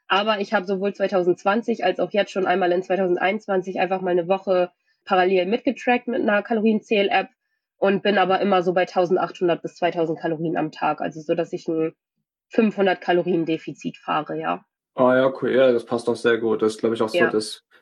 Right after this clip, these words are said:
Speaker 2: was in der Regel als Empfehlung ausgesprochen wird. Fünfhundert Kalorien täglich,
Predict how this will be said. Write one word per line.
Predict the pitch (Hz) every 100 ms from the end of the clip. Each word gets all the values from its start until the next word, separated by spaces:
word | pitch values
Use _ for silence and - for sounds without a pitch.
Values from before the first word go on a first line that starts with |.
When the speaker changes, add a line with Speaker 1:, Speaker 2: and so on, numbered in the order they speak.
| -
Speaker 2:
was | 107 -
in | - 120
der | 113
Regel | 120 123 117
als | 113
Empfehlung | 113 110 117 117 123
ausgesprochen | - 117 117 - 117 107 113
wird. | 110 113
Fünfhundert | - 117 - 113 110
Kalorien | 110 110 113 113
täglich, | 110 110 113 120 117 113